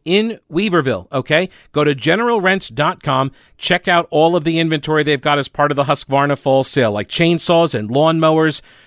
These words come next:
trimmers, saws, blowers. Uh, they have got the Husqvarna Auto Mower, which is like a Roomba for the yard. It runs silently day and night. It keeps the grass evenly cut all the time. And then it takes itself home when it needs to recharge.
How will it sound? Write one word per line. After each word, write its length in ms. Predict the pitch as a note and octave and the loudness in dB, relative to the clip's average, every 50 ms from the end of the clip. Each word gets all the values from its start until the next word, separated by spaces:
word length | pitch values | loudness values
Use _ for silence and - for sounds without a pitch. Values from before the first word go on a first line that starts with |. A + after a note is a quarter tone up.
| _ _ | _ _
trimmers, 600 | - - - E3 E3+ E3+ E3 E3 E3+ E3 D3 - - | -14 -4 -2 0 0 2 2 2 0 0 -2 -6 -14
saws, 680 | - - - - E3 D3+ D3+ D#3 D#3 D#3 D#3 D#3 C#3+ - | -14 -10 -4 0 2 4 4 4 4 4 2 0 -2 -6
blowers. 800 | G#2+ G2+ - - A#2 C3 D3 D#3+ E3 D#3+ D#3+ E3 D#3+ D3 - - - - _ _ _ | -16 -16 -12 -4 0 2 2 4 4 2 2 2 0 -2 -4 -10 -14 -18 _ _ _
Uh, 180 | - C3 C3 B2 | -6 -2 -2 -2
they 160 | B2 D#3 E3+ | 0 0 -2
have 120 | F3+ D#3 C#3+ | -2 -2 -4
got 360 | F3 E3 D#3 D#3 D#3+ - _ _ - | -2 0 0 0 0 -2 _ _ -20
the 400 | D3 A#2+ A#2 C#3 C3+ C3+ C3+ B2 | -16 -8 -6 -6 -4 -4 -4 -4
Husqvarna 800 | - D#3 C#3+ - - - B2+ A2 C#3 D3 E3 F3 F#3 F3+ E3+ - _ - | -2 -2 -2 -2 -4 -8 -2 0 2 2 2 2 2 0 0 -2 _ -6
Auto 580 | - D3 D3+ D#3+ E3 D#3 - D#3+ D#3+ D#3 D#3+ D3+ | -2 0 2 2 0 0 0 -2 0 2 2 0
Mower, 540 | C#3+ C3 C3 C#3 D3 D3 C3+ A#2 G#2 F2 - _ _ _ _ _ | 0 0 2 2 2 2 2 -2 -4 -6 -10 _ _ _ _ _
which 160 | - B2+ - | -12 -10 -8
is 140 | C#3+ C3 - | -8 -4 -4
like 120 | C#3+ C3+ - | -4 0 0
a 60 | A#2+ | -2
Roomba 680 | A2+ G#2 G#2 B2+ D3 F3+ F#3+ E3+ C3+ B2+ G#2+ F#2 G2+ - | -2 0 0 2 4 4 4 2 0 0 -2 -2 -6 -12
for 200 | - - B2+ A#2+ | -8 -6 -4 -4
the 100 | A#2 A#2 | -4 -6
yard. 460 | G#2+ G2+ A2+ C3 C#3+ C3+ A#2 G#2 F#2 | -8 -4 -2 0 2 2 0 -2 -4
It 140 | G#2 - C3+ | -10 -10 -8
runs 240 | B2+ A#2+ A2 G#2+ - | -6 -6 -6 -8 -10
silently 720 | - - - D#3+ E3 F3 F3+ F3+ F#3 D#3 D#3+ E3+ F3 E3 | -12 -8 -4 -2 -2 -2 -2 -4 -6 -4 -4 -2 -2 -2
day 260 | C#3+ B2 C3+ C3 C3 | -2 -4 -6 -6 -4
and 140 | B2 B2 B2+ | -4 -4 -2
night. 240 | C#3+ D#3 E3+ E3+ D3+ | -2 0 0 0 -2
It 60 | B2 | -4
keeps 340 | - - C3+ B2+ - - - | -8 -8 -10 -10 -10 -12 -12
the 100 | - A#2+ | -12 -8
grass 380 | F#2 B2 B2+ B2 A#2+ - - | -4 -2 -2 0 -2 -2 -4
evenly 380 | C3 B2+ A#2 B2 A#2 A2+ A2+ G#2+ | -6 -6 -4 -4 -4 -4 -6 -8
cut 320 | - - - D#3+ D#3+ D3+ - | -8 -6 -2 -2 -2 -2 -2
all 160 | A#2+ B2+ C3+ | -4 -4 -2
the 100 | C#3 E3 | -4 -6
time. 420 | - - - C#3 C3+ C3+ C3+ C3+ _ _ _ _ _ _ | -10 -6 -4 -2 -2 -2 -2 -6 _ _ _ _ _ _
And 140 | - C#3+ D#3 | -8 -4 -2
then 80 | G3 A3+ | -2 -2
it 80 | A3 | -2
takes 240 | - A3 A3 G#3 - | -2 -2 -2 -2 -2
itself 320 | G3+ - - - F#3+ F3 C#3 | -8 -4 -2 -2 -2 -2 0
home 300 | B2 E3+ G3 G3 F3 D3+ | 0 2 2 2 2 0
when 120 | C#3 C3 | 0 -2
it 80 | C3 C3+ | -2 -2
needs 280 | C#3 D3 C#3+ - - | -2 -4 -4 -6 -6
to 80 | - C3+ | -6 -2
recharge. 680 | C3 C#3 B2+ - - D3 C3 A2 F2 E2 - - _ | -2 -2 -2 -2 0 2 2 2 0 -4 -12 -16 _